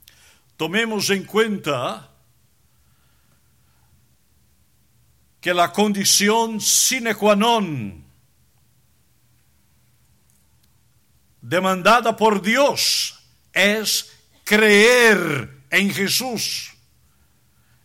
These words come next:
El texto dice: "Mas a todos los que le recibieron, a los que creen en su nombre".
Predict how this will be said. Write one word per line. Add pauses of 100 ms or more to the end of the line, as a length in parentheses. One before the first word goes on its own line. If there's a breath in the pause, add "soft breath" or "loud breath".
El
texto
dice: (140)
"Mas
a
todos
los
que
le
recibieron, (220 loud breath)
a
los
que
creen
en
su
nombre".